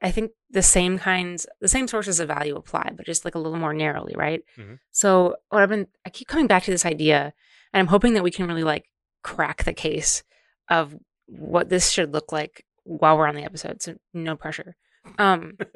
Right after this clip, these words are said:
Speaker 2: <laughs>
Speaker 1: but yeah, so we play a lot of games, right? We talk about backlogs all the time and how big they are and how they're always growing, and, "Oh my gosh, I played so many games, and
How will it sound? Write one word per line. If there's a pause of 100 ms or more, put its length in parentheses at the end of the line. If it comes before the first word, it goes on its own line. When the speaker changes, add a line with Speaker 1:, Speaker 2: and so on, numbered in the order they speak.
(220)
Speaker 2:
<laughs>
Speaker 1:
but
yeah,
so
we
play
a
lot
of
games,
right?
We
talk
about
backlogs
all
the
time
and
how
big
they
are
and
how
they're
always
growing,
and,
"Oh
my
gosh,
I
played
so
many
games,
and